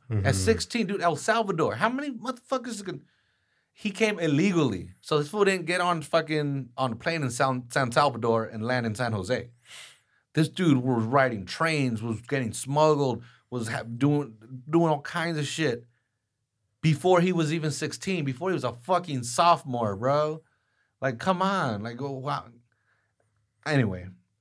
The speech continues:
Speaker 2: anyway, I, I, I don't know this kid's history, but damn,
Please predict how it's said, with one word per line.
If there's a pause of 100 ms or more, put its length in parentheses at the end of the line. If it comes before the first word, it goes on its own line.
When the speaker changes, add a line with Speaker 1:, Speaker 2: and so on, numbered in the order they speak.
Speaker 2:
anyway,
I,
I,
I
don't
know
this
kid's
history,
but
damn,